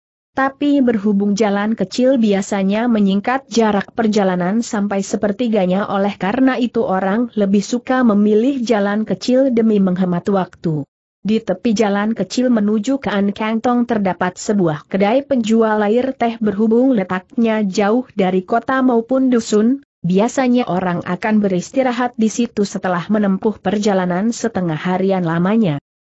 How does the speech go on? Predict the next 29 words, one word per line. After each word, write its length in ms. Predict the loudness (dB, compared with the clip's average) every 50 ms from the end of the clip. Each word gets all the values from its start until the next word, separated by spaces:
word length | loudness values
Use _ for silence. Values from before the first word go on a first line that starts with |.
| _ _ -4
Warung 400 | 0 0 2 2 2 0 0 0
penjual 400 | 0 0 2 2 2 2 0 0
teh 160 | -2 -4 -6 -6 -2 0
ini 240 | 2 2 4 2 2
terbuat 560 | 0 0 0 0 2 2 2 0 0 -2 0
dari 240 | 0 0 2 2 0
bangunan 560 | 0 0 0 2 2 2 2 2 0 0 -2
gardu 480 | 0 0 -2 -2 0 -2 0 0 0 0
persegi 560 | 0 -2 -6 -6 -2 -2 -2 0 0 -2 -2
enam 400 | -2 0 0 0 0 0 0 2
yang 240 | 2 0 0 0 -2
terdiri 640 | -4 -4 -2 -2 0 0 0 0 0 0 0 0 0
dari 320 | 0 0 0 2 0 0
batuan, 720 | 0 0 0 0 2 2 2 2 2 2 0 0 -2 -4 _ _ _ _
beberapa 640 | -2 0 2 2 2 2 2 0 -2 -2 -2 -2 0
buah 320 | 2 2 2 2 2 2
meja 400 | 0 2 2 2 2 2 2 2
dan 240 | 2 2 0 0 0
kursi 320 | 0 -2 -2 -2 -2 -2
yang 160 | 0 0 0
terbuat 560 | -2 -2 -2 -2 0 0 2 2 0 0 -2 -2
dari 320 | -2 0 0 0 0 0
batu 400 | 0 0 -2 -2 -2 -2 -2 0
disediakan 800 | -2 -2 -2 -2 -2 0 0 0 -2 -2 -4 -2 0 0 0 2
bagi 240 | 0 0 0 0 0
mereka 560 | 0 0 0 -2 -2 -2 -2 -2 -2 -2 -2
yang 240 | -2 -2 -2 -2 -2
ingin 400 | 0 2 4 4 4 4 4 4
beristirahat. 800 | 2 2 0 -2 -4 -4 -4 -2 -2 -2 -2 -2 -4 -4 -6